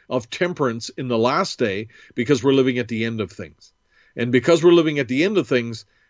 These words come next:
the, Satan's going about in a, in a more, uh, in a more aggressive way, in a more proactive way.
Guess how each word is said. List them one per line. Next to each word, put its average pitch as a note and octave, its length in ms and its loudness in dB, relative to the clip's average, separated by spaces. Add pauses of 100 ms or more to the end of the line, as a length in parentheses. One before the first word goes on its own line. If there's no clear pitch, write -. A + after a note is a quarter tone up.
(160)
the, B2+ 200 0 (100)
Satan's D#3+ 560 0
going D3 280 0
about B2 360 -2 (240)
in C#3+ 140 -4
a, A#2+ 180 0 (160)
in C3+ 120 -6
a B2+ 100 -2
more, D3+ 640 2 (400)
uh, A2 500 -2 (120)
in C#3+ 100 -2
a D3 60 4
more E3 240 6
aggressive C3 520 0
way, A2+ 400 -2 (520)
in B2+ 140 -4
a C3 60 0
more D3+ 240 4
proactive C#3+ 760 0
way. A2 420 -4